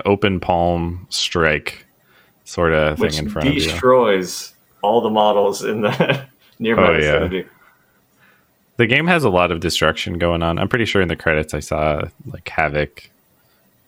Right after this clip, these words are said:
Speaker 1: or something like that. It, it has, this is not a, a new thing in shooters to have destructible environments, but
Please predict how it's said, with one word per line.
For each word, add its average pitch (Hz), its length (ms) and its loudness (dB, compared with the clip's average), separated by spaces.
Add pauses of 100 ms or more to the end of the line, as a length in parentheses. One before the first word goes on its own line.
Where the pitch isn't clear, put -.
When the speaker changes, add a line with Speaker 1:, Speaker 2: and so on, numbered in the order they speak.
(380)
Speaker 1:
or - 120 0
something 76 360 -2
like 76 220 -2
that. - 220 -4
It, 127 180 2
it 131 200 2
has, 90 400 0 (1120)
this 123 160 2
is 135 120 2
not 131 300 2
a, 90 380 4 (180)
a 98 80 2
new 95 400 2
thing 82 580 0 (240)
in 82 220 -4
shooters 78 600 0
to 87 120 -2
have 80 140 -2
destructible 78 600 -4
environments, 50 720 -10
but 90 380 0